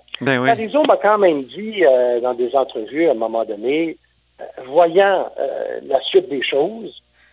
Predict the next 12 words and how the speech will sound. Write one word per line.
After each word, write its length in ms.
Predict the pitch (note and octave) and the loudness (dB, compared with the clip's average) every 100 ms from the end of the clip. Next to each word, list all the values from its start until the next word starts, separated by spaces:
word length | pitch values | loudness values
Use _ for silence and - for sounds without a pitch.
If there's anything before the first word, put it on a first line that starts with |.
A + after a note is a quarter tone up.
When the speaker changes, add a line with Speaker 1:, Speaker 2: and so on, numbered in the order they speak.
| _ C3 | _ 2
Speaker 2:
euh, 320 | C3 B2 A#2 | 6 6 2
voyant 380 | B2 C#3+ D#3 F3 | 2 2 4 2
comment 220 | D3 C3 | 2 2
Lucien 360 | C#3+ B2 - D3 | 0 -2 -6 -6
Bouchard 440 | B2 - D3+ C3+ | -4 4 6 6
a 80 | A#2 | 4
repris 480 | A2+ C3 - D#3 D#3 | 4 2 0 -12 -6
le 120 | B2 | -6
parti, 520 | - B2 - - E3 - | 0 -2 -2 -16 -16 -14
puis 180 | B2+ | -16
vous 80 | |
vous 60 | A2 | -16